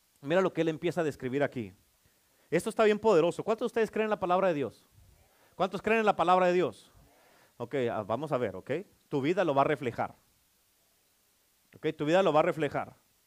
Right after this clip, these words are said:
Amén. A ver, a ver el miércoles, vamos a ver quién sigue creyendo y quién ya no.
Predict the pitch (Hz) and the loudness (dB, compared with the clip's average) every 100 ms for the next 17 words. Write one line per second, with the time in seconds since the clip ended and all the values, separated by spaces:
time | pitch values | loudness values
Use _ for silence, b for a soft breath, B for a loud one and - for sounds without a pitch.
0 | _ _ _ _ _ _ _ _ _ _ | _ _ _ _ _ _ _ _ _ _
1 | _ _ _ _ _ _ 107 110 170 107 | _ _ _ _ _ _ -16 -14 -12 -6
2 | 113 127 113 131 151 143 143 - 123 127 | -6 -2 -2 0 -2 0 -2 -2 -4 -4
3 | 135 120 123 139 120 131 135 113 117 135 | -4 -4 -6 -10 -10 -8 -8 -6 -6 -8
4 | 123 - 110 107 95 | -10 -14 -12 -12 -14